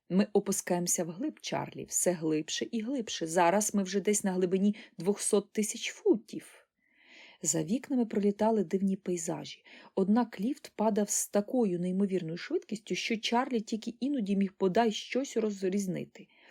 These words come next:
Одного разу йому здалося, ніби він побачив удалині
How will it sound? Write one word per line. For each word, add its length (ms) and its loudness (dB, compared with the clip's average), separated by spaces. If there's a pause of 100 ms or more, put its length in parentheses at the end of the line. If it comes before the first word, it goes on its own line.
(400)
Одного 420 0
разу 300 6
йому 260 2
здалося, 580 2 (320)
ніби 260 8
він 160 4
побачив 540 2
удалині 600 2